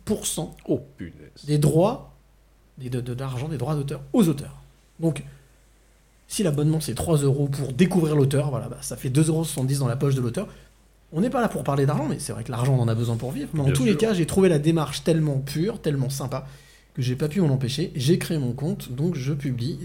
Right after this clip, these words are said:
Speaker 1: des textes sur mesopo point F R. Donc toi aussi, si tu veux participer à cet élan, à ce, ce que j'appellerais des new gafa, voilà, qui n'ont rien à voir avec ce qu'on connaît aujourd'hui, arrêtons d'alimenter la bête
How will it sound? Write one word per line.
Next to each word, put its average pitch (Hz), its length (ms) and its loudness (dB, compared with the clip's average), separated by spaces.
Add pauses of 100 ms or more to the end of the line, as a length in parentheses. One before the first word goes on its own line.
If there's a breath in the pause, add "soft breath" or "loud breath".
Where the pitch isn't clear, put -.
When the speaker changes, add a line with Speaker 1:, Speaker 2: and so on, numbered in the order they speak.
Speaker 1:
des 123 100 -10
textes 143 360 -10
sur 135 240 -8
mesopo 147 380 0
point - 180 -6
F - 160 -8
R. 165 60 -6
Donc 139 200 -6
toi 214 140 4
aussi, 220 320 0 (580 loud breath)
si - 200 -14
tu 151 160 -2
veux 175 240 2 (320 loud breath)
participer 165 580 0
à 151 60 2
cet 139 260 0
élan, 160 320 4
à 135 140 -4
ce, - 180 -4
ce - 80 -6
que 180 100 2
j'appellerais 180 520 0 (380 loud breath)
des 147 340 2 (260)
new 214 480 10
gafa, 151 520 0
voilà, 127 300 2
qui 135 220 -8
n'ont 127 140 0
rien 160 240 2
à 180 80 4
voir 170 180 2
avec 147 220 -2
ce - 80 -4
qu'on 160 160 2
connaît 147 240 2
aujourd'hui, 139 420 2 (720 loud breath)
arrêtons 220 340 2
d'alimenter 180 380 6
la 156 100 6
bête - 360 0